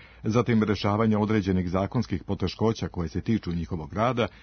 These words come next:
i uprošćavanje birokratskih procedura za vantelesnu oplodnju. Govoreći o najavi dodatnih dvadeset evra pomoći punoletnima, predsjednik je rekao da,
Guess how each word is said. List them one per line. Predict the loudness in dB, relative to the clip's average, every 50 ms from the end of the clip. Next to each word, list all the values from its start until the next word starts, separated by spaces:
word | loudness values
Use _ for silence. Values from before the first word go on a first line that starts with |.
| -12 -4
i | 0 2 2
uprošćavanje | 2 2 0 -2 0 0 2 2 4 4 4 2 2 2
birokratskih | 2 2 0 0 0 0 -2 -4 -4 -4 -8 -8 -6
procedura | -6 -8 -6 -6 -6 -4 -4 -2 0 0 0
za | 2 2 0
vantelesnu | 2 2 0 -2 -2 -6 -8 -8 -8 -10 -8 -6 -4 -4
oplodnju. | -2 0 0 2 2 2 0 -2 -4 -8 -12 -20 -20 -20 -20 -20 -20 -20 -14 -6 0
Govoreći | 2 4 4 4 4 2 0 2 2
o | 4 4 4 4
najavi | 4 2 2 2 2 4
dodatnih | 4 4 4 4 2 2 0 0 2 2
dvadeset | 2 2 2 2 2 0 0 -2 -2 0
evra | 0 0 0 0 -2 -2
pomoći | 0 0 0 0 0 -2 -4 -6 -4
punoletnima, | -4 -2 -2 0 0 -2 -2 -2 -2 -2 0 0 0 0
predsjednik | 0 0 0 0 0 -2 -2 -4 -2 -2
je | 0
rekao | 0 -2 -2 0 0 2 2 2
da, | 0 -2 -4 -6 -8